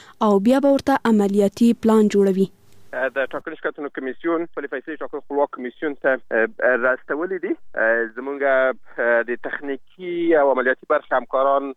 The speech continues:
Speaker 2: به د هغې تحلیل او تجزیه کوي. د هغې تحلیل او تجزیه نه به، اه، وروسته هغه مهالونه چې تفتیش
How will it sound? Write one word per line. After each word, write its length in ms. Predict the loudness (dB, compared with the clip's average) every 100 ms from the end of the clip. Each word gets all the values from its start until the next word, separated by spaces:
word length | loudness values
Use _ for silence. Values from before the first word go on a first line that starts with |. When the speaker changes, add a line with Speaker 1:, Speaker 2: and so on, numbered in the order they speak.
| -2
Speaker 2:
به 120 | 0
د 100 | 2
هغې 260 | 2 2 0
تحلیل 280 | 0 -2 0
او 60 | -2
تجزیه 440 | 0 -4 -2 -2
کوي. 440 | 0 -2 -4 -6 -2
د 100 | 0
هغې 280 | 2 0 0
تحلیل 280 | -2 -2 0
او 120 | 0 0 -2
تجزیه 280 | -2 0 0
نه 120 | 0
به، 120 | 0
اه، 480 | 0 -2 -6 -2 -2
وروسته 500 | -2 -2 -4 -2 -2 -2 -4 -4
هغه 200 | -4 -2
مهالونه 460 | -6 -4 -4 -4 -6
چې 140 | -6 -6
تفتیش 340 | -6 -6 -16